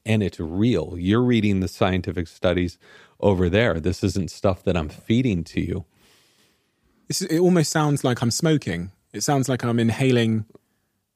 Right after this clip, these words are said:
Speaker 2: you know, 'cause we talk about people have got to smoke outside to keep us
Speaker 1: Mm-hmm.
Speaker 2: healthy. So we changed the laws in this country so you can't smoke indoors.
Speaker 1: Mm-hmm.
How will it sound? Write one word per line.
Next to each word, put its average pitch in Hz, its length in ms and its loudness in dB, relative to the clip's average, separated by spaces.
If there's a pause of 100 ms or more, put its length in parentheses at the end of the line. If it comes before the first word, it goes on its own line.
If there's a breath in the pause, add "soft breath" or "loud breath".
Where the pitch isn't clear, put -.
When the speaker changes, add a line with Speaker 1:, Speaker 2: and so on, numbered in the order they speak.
(400)
Speaker 2:
you 127 140 0
know, 120 80 4
'cause 123 140 0
we 131 60 2
talk 151 200 0
about 135 220 0 (240)
people 120 180 2
have 107 60 0
got 120 80 2
to 104 60 0
smoke 113 360 0
outside 107 380 -2
to - 60 -12
keep 101 180 -2
us 113 60 -4
Speaker 1:
Mm-hmm. 113 80 -2
Speaker 2:
healthy. 101 420 -2
So - 140 -6
we 110 100 2
changed 110 340 -2
the 110 60 -4
laws 104 220 2
in 98 60 -4
this 90 120 -6
country 92 400 -6
so - 120 -6
you 92 60 -2
can't 92 240 -6
smoke 95 280 -4
indoors. 92 560 -4 (240)
Speaker 1:
Mm-hmm. 113 240 -4